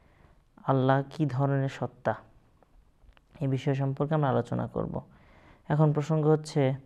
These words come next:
যে এই ধরনের সত্তা আলোচনা করার পূর্বে কোরআনে কি কি, বিশেষ করে জাহেলি যুগে বিষয়বস্তু আমরা আগে আলোচনা করেছি যে জাহেলি যুগে যদি জিজ্ঞেস করা হতো যে, "কে তোমাদের প্রভু,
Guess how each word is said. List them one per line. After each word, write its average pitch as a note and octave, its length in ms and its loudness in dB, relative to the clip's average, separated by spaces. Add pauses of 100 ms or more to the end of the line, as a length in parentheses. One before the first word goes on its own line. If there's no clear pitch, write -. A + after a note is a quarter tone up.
(580)
যে B2+ 140 2
এই C#3 140 6
ধরনের C#3+ 280 2
সত্তা C#3 280 0
আলোচনা C3+ 400 0
করার C3 220 0
পূর্বে C3+ 320 0
কোরআনে C3+ 400 0
কি D#3 220 -2
কি, D#3 220 0 (640)
বিশেষ C#3 280 0
করে C#3+ 220 2
জাহেলি C3+ 400 4
যুগে C#3 360 2
বিষয়বস্তু C3+ 640 -2
আমরা B2 240 0
আগে B2 200 2
আলোচনা C3 360 -2
করেছি C3 360 -4
যে A#2+ 160 -4
জাহেলি C3 380 0
যুগে C3+ 340 -2 (640)
যদি B2+ 220 0
জিজ্ঞেস C3 300 0
করা C3+ 240 4
হতো B2+ 520 2
যে, A#2 380 0 (560)
"কে D3 200 4
তোমাদের B2+ 400 0
প্রভু, C3 640 -2